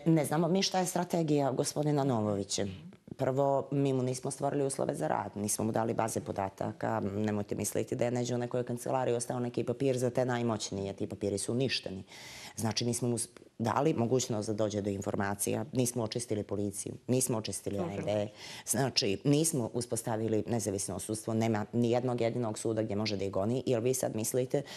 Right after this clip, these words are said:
Speaker 1: da to ne bi bilo jedno, jedno čisto samoubistvo,
Speaker 2: Mhm.
Speaker 1: da gospodin Novović pokrene, recimo, postupak protiv nekoga takvoga moćnoga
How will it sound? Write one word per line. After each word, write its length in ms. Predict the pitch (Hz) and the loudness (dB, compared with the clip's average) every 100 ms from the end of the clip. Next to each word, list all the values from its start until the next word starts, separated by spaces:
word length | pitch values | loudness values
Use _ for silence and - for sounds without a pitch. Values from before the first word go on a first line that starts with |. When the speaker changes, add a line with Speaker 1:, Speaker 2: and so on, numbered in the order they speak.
| - - | -12 -2
Speaker 1:
da 120 | 127 | 2
to 160 | 120 | 2
ne 120 | 113 113 | 2 0
bi 100 | 117 | 2
bilo 280 | 131 147 - | 4 2 2
jedno, 280 | 131 127 117 | 2 2 0
jedno 260 | 123 120 117 | 0 2 2
čisto 400 | - - - 147 | 2 2 2 0
samoubistvo, 800 | - 135 131 135 107 - - 95 | 2 2 2 2 2 -2 -4 -6
Speaker 2:
Mhm. 420 | 98 82 85 170 | -6 -6 -6 -6
Speaker 1:
da 100 | 175 | 0
gospodin 440 | 123 117 147 143 131 | 2 2 2 0 0
Novović 380 | 117 123 143 - | 0 0 -2 0
pokrene, 420 | 117 135 135 120 | 0 0 0 0
recimo, 300 | 127 131 117 | -2 -2 -2
postupak 440 | 117 - 127 120 | -2 -2 0 0
protiv 280 | 120 113 117 | 2 0 2
nekoga 340 | 123 123 113 | 0 0 0
takvoga 420 | 110 135 120 107 101 | 2 0 2 0 0
moćnoga 460 | 104 - 147 160 | -2 -2 0 2